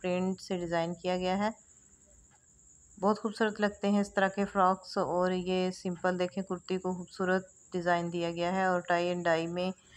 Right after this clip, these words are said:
डिज़ाइनिंग की गई है। ये बहुत ही खूबसूरत लगती है इस तरह से डिज़ाइनिंग। पिंक के साथ देखें, बेबी पिंक के साथ वाइट कलर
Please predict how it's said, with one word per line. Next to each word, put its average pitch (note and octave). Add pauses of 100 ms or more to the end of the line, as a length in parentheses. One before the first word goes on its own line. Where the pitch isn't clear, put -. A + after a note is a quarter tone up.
(360)
डिज़ाइनिंग F3
की F#3+
गई F#3+
है। F#3+
ये F3+
बहुत F3
ही F#3
खूबसूरत F#3+
लगती F#3+
है G3
इस G3
तरह F#3+
से F#3
डिज़ाइनिंग। F3 (1300)
पिंक G#3
के A3
साथ G3
देखें, F#3+
बेबी F#3
पिंक G#3
के A3
साथ G3+
वाइट F3+
कलर F#3